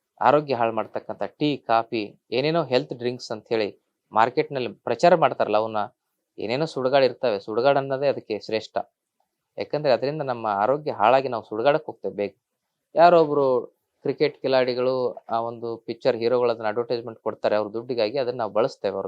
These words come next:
ಮೇಲಿನ ಅಭಿಮಾನಕ್ಕಾಗಿ. ಅದು ನಮ್ಮ ಆರೋಗ್ಯವನ್ನು ಹಾಳು ಮಾಡುತ್ತೆ. ಅದಕ್ಕೆ ಇದು the best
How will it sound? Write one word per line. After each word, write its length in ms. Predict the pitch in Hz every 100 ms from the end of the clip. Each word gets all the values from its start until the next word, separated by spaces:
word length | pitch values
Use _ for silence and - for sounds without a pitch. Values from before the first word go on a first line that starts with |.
| 98
ಮೇಲಿನ 240 | 107 110
ಅಭಿಮಾನಕ್ಕಾಗಿ. 840 | 98 107 127 123 117 - 98 143 170 _ _ _ _
ಅದು 120 | - 143
ನಮ್ಮ 180 | 127
ಆರೋಗ್ಯವನ್ನು 380 | 104 104 104 104
ಹಾಳು 160 | 123 123
ಮಾಡುತ್ತೆ. 240 | 98 -
ಅದಕ್ಕೆ 420 | 139 190 120 107 _ _ _ 113
ಇದು 180 | 131
the 520 | 120 101 117 156 202 160
best 320 | 165 -